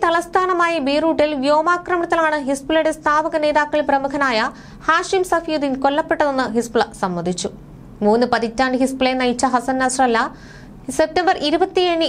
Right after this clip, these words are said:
ഇസ്രയേലി വ്യോമാക്രമണത്തിൽ കൊല്ലപ്പെട്ടതോടെ അടുത്ത നേതാവായി മാറിയിരുന്നു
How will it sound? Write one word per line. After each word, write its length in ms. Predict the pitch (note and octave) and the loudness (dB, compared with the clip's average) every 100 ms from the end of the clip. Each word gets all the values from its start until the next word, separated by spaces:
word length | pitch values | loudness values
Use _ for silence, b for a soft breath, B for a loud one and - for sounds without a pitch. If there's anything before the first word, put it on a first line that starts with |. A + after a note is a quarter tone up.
| C#4 | 0
ഇസ്രയേലി 320 | C#4+ E4 E4 D4 | 0 2 2 2
വ്യോമാക്രമണത്തിൽ 680 | D4 D#4 D#4 D#4+ D4 D4 | 2 2 2 -2 0 -4
കൊല്ലപ്പെട്ടതോടെ 720 | D4 C#4+ C#4+ D4 C#4+ C#4 C4+ C4+ - - C#4 | 0 0 0 0 0 2 2 -2 -4 -2 -2
അടുത്ത 300 | D4 - G4 | -2 0 2
നേതാവായി 400 | F4 E4+ E4+ E4 | 4 4 2 2
മാറിയിരുന്നു 580 | D4 C#4 C#4+ D4+ C4 A#3+ | 2 2 2 0 0 -2